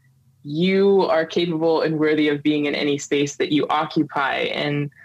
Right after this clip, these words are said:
that, of course, for me, being a biracial Black woman is huge because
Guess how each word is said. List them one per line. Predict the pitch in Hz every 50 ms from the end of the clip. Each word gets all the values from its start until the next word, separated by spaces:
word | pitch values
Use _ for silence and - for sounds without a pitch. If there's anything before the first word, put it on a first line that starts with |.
| - _ _ _ _ -
that, | 160 160 156 -
of | - - -
course, | - - 190 185 180 180
for | - - 185
me, | 190 220 262 247 214 202 185
being | 180 175 180 180 180 175 170 170 170 165 - - -
a | - 160 156 156 151 156 151 147
biracial | - 151 151 151 151 156 156 - 156 151 147
Black | 143 156 156 165 170 -
woman | 156 147 147 147 143 143 143 143 - _ _ _ _ _ _ _ _ _ _ _ _ _
is | - 175 175 160 151 156 147 147 147 - - -
huge | - - - - 226 233 202 165 156 151 156 - -
because | 151 156 151 175 160 151 143 147 143 147 147 143